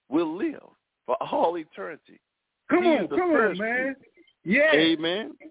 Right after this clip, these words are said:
Speaker 1: Amen. Now
Speaker 2: Amen.
Speaker 1: watch this. Remember when his friend Lazarus had passed away, and they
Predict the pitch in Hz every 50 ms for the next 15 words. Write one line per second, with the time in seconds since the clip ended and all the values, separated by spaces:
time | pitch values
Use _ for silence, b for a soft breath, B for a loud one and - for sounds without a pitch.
0 | _ _ _ _ _ _ - 143 - 165 151 - - - - - 294 294 320 339
1 | 320 269 - - - - - - - _ _ _ _ _ _ _ _ _ _ _
2 | _ - 160 180 185 190 196 226 247 254 233 226 214 214 208 185 190 180 165 -
3 | - _ _ _ - - 208 190 170 147 139 139 147 160 175 175 160 143 120 110
4 | 107 104 - 120 110 98 _ _ - 160 160 156 151 147 135 - - - 147 127
5 | 107 - - _ _ _ _ _ _ _ _ _ _ _ _ b b b b b
6 | b - 107 120 139 151